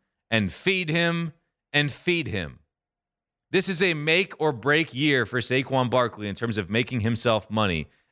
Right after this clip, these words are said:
after this season. I love him at thirty to one. I think there's value with Nick Chubb at ten to one.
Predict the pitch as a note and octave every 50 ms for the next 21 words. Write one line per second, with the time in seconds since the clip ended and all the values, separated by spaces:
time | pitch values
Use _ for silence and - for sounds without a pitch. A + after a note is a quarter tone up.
0 | _ - A2+ A2 A2 - - G#2+ F#2 E2+ G2 F#2 - - - A2 F#2+ D#2 C2+ B1
1 | - _ _ _ _ _ _ _ _ _ _ _ _ _ _ _ _ _ _ _
2 | _ _ _ _ _ _ _ _ _ _ _ _ _ _ _ _ _ _ _ _
3 | _ - A#2+ B2+ B2 A#2+ A#2 A#2+ B2+ C3 B2 A2+ F#2 G#2+ F#2+ E2+ C#2 - - F2+
4 | E2 D2+ C#2+ C#2 C#2 C#2 C2+ A#1+ G#1+ G1+ _ _ _ _ _ _ _ _ _ _
5 | _ _ _ _ _ _ _ _ _ _ _ _ _ _ _ _ _ _ _ _
6 | _ _ _ _ _ _ _ _ _ _ _ _ _ _ _ _ _ _ _ _
7 | _ _ - C3 D3 D#3 - D3 B2 G#2 G2+ F2+ C#3+ D3 C#3+ C#3 D3+ D3+ D3+ D3+
8 | D#3 D3+ D3 - - A#2 A2+ G#2+ - - - C#3 C#3 C3 C#3 C#3+ C#3+ C#3+ C#3+ C#3+
9 | - E2 - - - C3+ C#3 D3 D#3 C#3+ D#3+ D#3 C#3+ D3+ D3+ D3+ D3+ D3+ D#3 D#3